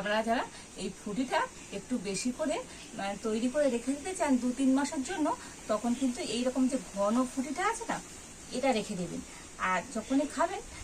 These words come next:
কিংবা কোনো বাড়িতে আত্মীয় স্বজন আসবে, একটু বার করে এর সাথে জল মিশিয়ে আর দিলেই কিন্তু একদম দোকানের মতো ফুটি হয়ে যাবে।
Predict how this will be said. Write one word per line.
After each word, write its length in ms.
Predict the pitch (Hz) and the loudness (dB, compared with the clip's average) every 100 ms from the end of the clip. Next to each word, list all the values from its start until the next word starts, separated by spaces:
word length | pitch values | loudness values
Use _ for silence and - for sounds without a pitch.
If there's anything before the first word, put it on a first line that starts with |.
| - - | -10 -2
কিংবা 260 | 240 240 240 | 2 4 4
কোনো 140 | 247 247 233 | 4 4 6
বাড়িতে 260 | 220 233 254 | 4 4 2
আত্মীয় 240 | 220 - 262 | 2 0 -2
স্বজন 200 | 277 277 302 | 0 2 2
আসবে, 180 | 311 - - - - 254 | 0 -8 -12 -14 -8 -6
একটু 180 | 226 277 226 | -4 0 6
বার 160 | 214 226 240 | 8 6 2
করে 160 | 359 349 - | 0 2 2
এর 80 | 247 | 0
সাথে 180 | 269 - 226 | -2 -4 2
জল 160 | 220 214 | 4 6
মিশিয়ে 300 | 254 277 - 523 - - - | 6 4 0 -4 -6 -8 -6
আর 60 | 185 | -4
দিলেই 220 | 220 233 247 | 0 0 2
কিন্তু 200 | 262 415 523 - 208 | 2 4 2 4 2
একদম 300 | 196 - 277 240 | 2 2 4 4
দোকানের 280 | 233 254 254 | 4 4 6
মতো 140 | 254 254 | 4 2
ফুটি 200 | 254 247 254 | 0 4 6
হয়ে 160 | 269 269 | 8 6
যাবে। 180 | 277 | 4